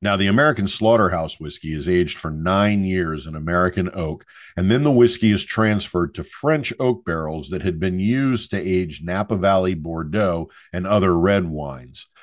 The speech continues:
This finishing adds to the sweetness and the floral aspects of the whiskey. After the finishing, they then, and this is a quote, they, quote,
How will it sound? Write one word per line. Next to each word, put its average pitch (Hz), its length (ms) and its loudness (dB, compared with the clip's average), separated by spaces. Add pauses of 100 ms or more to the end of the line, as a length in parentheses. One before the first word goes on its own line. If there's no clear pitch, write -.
(180)
This 117 160 2
finishing 131 580 2
adds 101 480 0
to 92 100 -6
the 76 120 -8
sweetness 101 640 0
and 76 140 -12
the 78 60 -10
floral 117 560 2
aspects 78 540 -4
of 67 140 -12
the 73 80 -8
whiskey. 69 480 -10 (380)
After 104 300 0
the 92 120 0
finishing, 92 680 0 (200)
they 98 220 0
then, 95 340 0
and 87 120 -4
this - 160 -10
is 87 40 -6
a 98 80 -2
quote, 107 400 0 (220)
they, - 160 -4
quote, 104 420 0